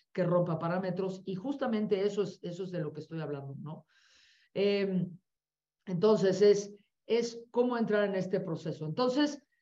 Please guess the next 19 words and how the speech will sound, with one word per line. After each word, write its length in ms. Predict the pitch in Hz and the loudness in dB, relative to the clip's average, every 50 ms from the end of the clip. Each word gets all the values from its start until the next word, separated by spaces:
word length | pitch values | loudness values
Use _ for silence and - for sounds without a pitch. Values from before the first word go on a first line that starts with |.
| _ _ _ | _ _ _
déjame, 420 | - 320 - 381 370 359 330 294 | -4 0 2 2 2 2 2 0
te, 420 | - - 262 240 233 233 240 - - | 2 4 6 6 6 6 2 0 4
te, 140 | - 220 214 | 6 6 6
te, 500 | 220 - - 226 214 220 220 214 208 220 | 6 4 6 8 10 10 10 8 6 2
te 120 | 220 226 220 | -2 -4 -2
comienzo 420 | 233 240 240 269 277 277 269 285 | 0 -2 0 0 0 0 0 0
a 100 | 294 - | 0 0
platicar 640 | 240 240 226 - 220 208 170 - 226 226 226 233 220 | 0 0 0 0 -2 -4 -2 0 2 2 2 4 4
de 240 | 220 214 208 214 | 4 4 4 2
ciertas 580 | - - - - 269 269 269 269 269 269 269 269 | 0 -6 -8 -2 0 0 0 2 0 -2 0 0
herramientas 920 | 226 208 190 190 190 190 208 220 226 226 220 214 - 233 233 240 226 - - _ _ _ _ _ _ | 0 0 0 0 0 0 2 2 2 2 0 0 0 0 -2 -2 -2 -6 -12 _ _ _ _ _ _
que 120 | - 220 208 | 4 4 6
te 160 | 214 226 220 | 6 4 4
pueden 540 | - 247 262 262 269 269 269 254 240 - - | 4 6 6 6 6 6 2 -2 -4 -2 2
permitir 840 | - 226 214 208 208 208 208 208 190 - 220 226 247 262 - - - - | 4 6 6 6 6 4 4 2 0 0 0 0 0 0 0 -4 -6 -8
sentirte 920 | - - - - 220 214 208 214 202 160 - 262 294 285 262 - 247 226 | -10 -10 2 6 6 8 8 6 2 0 0 0 -2 -2 -2 -2 -4 -2
cómodo 420 | - - 220 214 208 214 208 214 240 | 2 4 6 6 6 4 2 2 2
o 440 | 233 - - 202 208 202 190 165 185 | 0 0 2 2 2 4 2 2 2
cómoda 560 | 220 226 220 220 214 208 214 220 220 214 | 4 4 4 4 4 2 2 2 0 -2